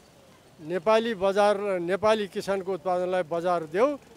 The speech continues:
निश्चित गर, अनि मल पनि समयमा देऊ, पानी बिजुली ठिक समयमा उपलब्ध गरिदेऊ। त्यसो भए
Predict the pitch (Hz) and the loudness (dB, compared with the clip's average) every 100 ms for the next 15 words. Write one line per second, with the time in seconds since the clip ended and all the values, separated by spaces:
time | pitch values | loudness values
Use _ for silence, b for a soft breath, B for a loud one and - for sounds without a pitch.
0 | - 147 190 - 190 135 131 175 247 233 | -14 -6 -6 -4 -8 -8 -4 2 4 2
1 | - - - - - - - - - _ | -8 -20 -20 -20 -20 -20 -20 -20 -20 _
2 | 185 196 208 170 170 202 196 214 196 - | -2 2 2 2 2 2 2 -2 -2 -4
3 | 185 214 214 214 208 220 185 185 196 214 | -2 0 2 0 0 0 0 0 0 0
4 | 170 185 208 196 175 135 220 220 - 208 | -4 -6 -6 -4 -6 -4 -6 -6 -4 -2
5 | 214 208 202 170 202 190 208 202 196 214 | -2 -2 -4 -2 -2 0 -2 0 0 0
6 | 214 - - - - - 214 202 208 185 | -2 -6 -20 -20 -20 -4 -2 -2 0 2
7 | 214 226 | 2 0